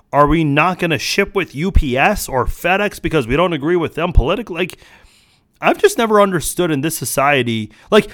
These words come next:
these are the same people that say, you know, "Keep politics out of sports," yet they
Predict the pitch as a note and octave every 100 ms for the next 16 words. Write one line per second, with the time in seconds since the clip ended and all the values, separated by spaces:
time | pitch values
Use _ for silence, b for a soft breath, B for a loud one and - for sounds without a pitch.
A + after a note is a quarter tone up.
0 | B B3+ F4+ E4 D4+ - G#3+ F3+ F#3+ E3+
1 | D#3 - F#3 E3+ D#3 C#3 C3 A#2+ D#3+ C3+
2 | A#2 - G3 - - F#3+ F3 D#3 E3+ F3+
3 | B2+ - - G#3 D3 - B B - D#3+
4 | G3 - E3 F3+ E3 D3